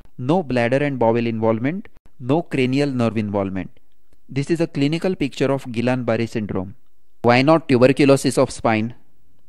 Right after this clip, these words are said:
First of all, the onset is acute, in contrast to tuberculosis of spine where the onset is gradual. There is no past history suggestive of pulmonary tuberculosis.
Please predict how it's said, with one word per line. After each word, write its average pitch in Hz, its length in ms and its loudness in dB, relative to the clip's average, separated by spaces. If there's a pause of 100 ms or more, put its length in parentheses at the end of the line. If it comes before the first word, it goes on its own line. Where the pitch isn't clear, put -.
(180)
First - 320 -2
of 208 160 2
all, 190 240 0
the 143 200 0
onset 147 440 0
is 175 240 -4
acute, 139 460 -2 (300)
in 147 180 2
contrast 143 480 0
to 139 100 0
tuberculosis 139 720 2
of 147 120 0
spine 156 380 -4
where 127 180 0
the 123 220 0
onset 127 400 -2
is 131 160 -4 (120)
gradual. 110 520 -2 (500)
There 139 140 4
is 151 120 2
no 202 160 0
past 180 420 -2
history 160 360 -4
suggestive 143 460 0
of 143 180 2
pulmonary 135 480 2
tuberculosis. 120 840 2